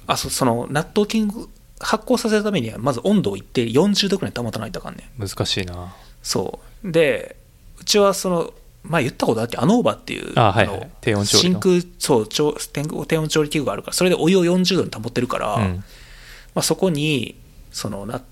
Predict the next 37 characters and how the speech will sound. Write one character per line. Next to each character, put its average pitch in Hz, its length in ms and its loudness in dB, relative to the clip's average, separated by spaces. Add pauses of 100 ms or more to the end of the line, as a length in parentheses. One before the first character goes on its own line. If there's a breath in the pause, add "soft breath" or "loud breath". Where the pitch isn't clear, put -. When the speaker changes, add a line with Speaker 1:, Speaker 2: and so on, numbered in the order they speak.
Speaker 1:
豆 139 140 4
を、 113 500 2 (800)
豆 123 340 2
を 101 100 -4
入 110 80 0
れ 107 100 2
た - 160 -10
容 117 180 2
器 - 160 -10
を、 - 220 -10 (120)
そ - 160 -4
の 113 200 -2
四 143 200 2
十 143 120 2
度 - 80 -6
の - 80 -14
お 123 80 -4
湯 107 60 2
に 107 100 0
浮 117 60 -4
か 127 140 2
べ 123 80 2
て 127 100 -4
お - 20 0
け 127 120 -10
ば、 - 100 -8
四 120 140 0
十 127 120 2
度 98 80 -4
キ - 140 -4
ー - 20 -8
プ - 60 -12
で - 60 -10
き - 100 -10
る 120 40 -10
か - 100 -8
ら、 - 220 -6